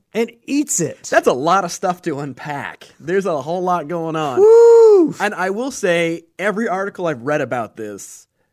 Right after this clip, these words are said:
Speaker 2: hasn't gotten into why they were brawling.
Speaker 1: Yes. Just so you know, it is a little vague on some of the details of the story,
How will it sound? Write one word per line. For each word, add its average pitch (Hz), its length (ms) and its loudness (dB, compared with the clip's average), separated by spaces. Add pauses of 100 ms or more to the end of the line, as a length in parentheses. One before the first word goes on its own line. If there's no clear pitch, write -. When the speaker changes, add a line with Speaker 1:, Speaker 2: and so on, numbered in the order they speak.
(260)
Speaker 2:
hasn't 226 360 -4
gotten 214 260 0
into 185 240 -4
why 165 320 0
they 170 100 -2
were 135 120 -4
brawling. 113 520 -8 (320)
Speaker 1:
Yes. 156 480 -2 (280)
Just 233 260 -2
so 262 60 4
you 233 140 2
know, 190 160 2
it 170 200 -2
is 220 140 -2
a 247 60 0
little 233 260 2
vague 180 600 -2
on 151 300 -4
some 170 200 -6
of 143 100 -6
the 147 60 -6
details 143 800 -2
of 131 140 -4
the 123 80 -10
story, 104 600 -10